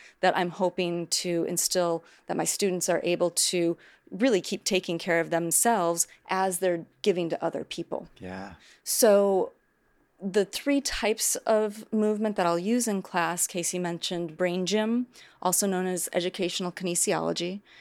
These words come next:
Speaker 1: It was developed by Doctor Paul Dennison and his wife in, I believe, the seventies or eighties. And, um, it pulled from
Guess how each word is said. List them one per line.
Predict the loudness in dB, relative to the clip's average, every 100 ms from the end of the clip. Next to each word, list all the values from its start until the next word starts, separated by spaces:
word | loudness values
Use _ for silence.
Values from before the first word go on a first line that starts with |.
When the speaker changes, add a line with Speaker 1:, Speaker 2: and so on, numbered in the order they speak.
| -20 -8 0
Speaker 1:
It | 2
was | 4 2 2 -2
developed | -2 2 4 2 2
by | 0 2
Doctor | -2 -2 -6
Paul | -2 -2
Dennison | 0 -2 0 0 -2 -4
and | -4 -4 -4 -4 -6
his | -6 -6 -2
wife | -2 -2 -4 -10
in, | -8 -6 -4 -6
I | -8
believe, | -8 -6 -4 -6
the | -6
seventies | -2 0 0 -2 -4 -4 -4
or | -4
eighties. | -4 -4 -6 -10 -16 -18 -20 -20 -20 -20 _
And, | 2 4 2 2 -2 -2
um, | 0 0 0
it | -2 -4 _ -4
pulled | 4 4 4 0
from | 0 0